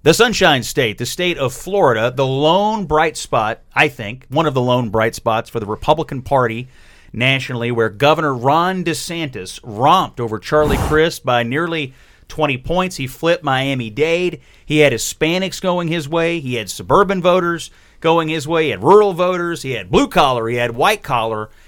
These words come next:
He put together in the state of Florida, which, by the way, for, for I've been in politics now for over twenty years. Joe, you've been in part of it, covering it, whatever, for, for longer than me even.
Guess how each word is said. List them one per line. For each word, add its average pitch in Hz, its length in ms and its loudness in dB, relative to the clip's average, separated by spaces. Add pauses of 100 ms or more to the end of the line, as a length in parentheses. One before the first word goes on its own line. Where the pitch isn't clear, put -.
(180)
He 240 220 -10
put 233 260 2
together 135 640 -4 (380)
in 147 120 -2
the 135 60 -4
state 160 300 -2
of 135 100 -2
Florida, 117 320 -2
which, 190 220 -4
by 247 160 2
the 226 100 0
way, 104 300 -4
for, 127 320 -6
for 123 200 -6
I've 180 120 -4
been 185 100 -6
in 143 80 -8
politics 131 440 -4
now 127 140 -4
for 123 120 -6
over 107 140 -6
twenty 139 340 -6
years. 104 400 -8
Joe, 131 160 0
you've 123 180 -2
been 104 200 -6 (200)
in 135 140 -4
part 147 220 6
of 131 60 0
it, 143 100 -4
covering 139 340 2
it, 127 120 -4
whatever, 127 340 2
for, 110 240 -4
for 120 180 -6
longer 139 240 0
than 156 120 -4
me 233 80 -4
even. 101 280 -8